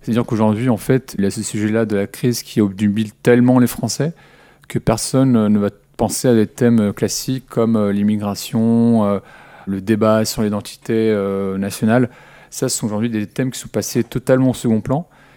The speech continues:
Et puis même, il faut savoir aussi qu'au niveau de l'extrême droite, euh, ils ont des dynamiques internes, euh, assez compliquées en ce moment. Il y a un certain parti qui est très endetté, qui, euh, doit faire face à des obligations de remboursement. Donc, euh, déjà, ça pose un énorme, euh, problème concernant la viabilité de leur campagne à venir.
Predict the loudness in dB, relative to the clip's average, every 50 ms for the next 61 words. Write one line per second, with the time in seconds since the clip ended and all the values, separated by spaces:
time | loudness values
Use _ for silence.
0 | _ -18 -18 -14 -8 -2 0 2 2 2 0 -2 -4 -6 -8 -6 -2 0 2 2
1 | 2 2 0 0 -4 -4 -6 -6 -4 -2 0 2 2 4 2 2 2 2 0 0
2 | 0 0 -2 -4 -6 -6 -6 -6 -4 0 2 2 2 2 0 0 0 2 2 0
3 | 0 -2 -2 0 0 0 0 0 0 0 0 0 0 -2 -6 -4 -2 0 2 2
4 | 2 2 0 -2 -2 -4 -4 -4 -4 -4 -4 -4 -6 -6 -6 -10 -8 -6 -4 -4
5 | -4 -4 -6 -4 -4 -2 0 0 0 0 0 -2 -2 -2 -2 -2 -4 -4 -6 -6
6 | -6 -4 -4 -4 -4 -4 -4 -4 -4 -6 -8 -10 -6 -4 0 0 0 0 0 0
7 | 0 0 2 0 0 -4 -10 -20 -20 -20 -20 -20 -14 -8 -6 -4 -2 0 0 0
8 | 0 0 0 -2 -2 -4 -4 -6 -6 -6 -6 -2 0 0 0 0 -2 -2 -2 -2
9 | -4 -4 -4 -2 0 0 0 -2 0 0 0 2 2 0 0 -2 -4 -4 0 2
10 | 2 4 4 4 2 2 0 0 -2 -4 -2 -2 0 0 2 2 2 0 0 -2
11 | -2 -4 -6 -6 -8 -8 -6 -4 -2 -2 -2 -4 -6 -12 -12 -8 -8 -6 -6 -4
12 | -4 -2 -2 0 0 0 0 0 0 0 0 0 0 -2 -4 -6 -4 0 0 2
13 | 2 0 0 -4 -8 -8 -6 -4 -4 -2 -2 -2 -2 -2 0 -2 -4 -4 _ -4
14 | -2 -2 -2 -4 -4 -6 -4 -4 -4 -4 -4 -4 -4 -4 -4 -4 -6 -8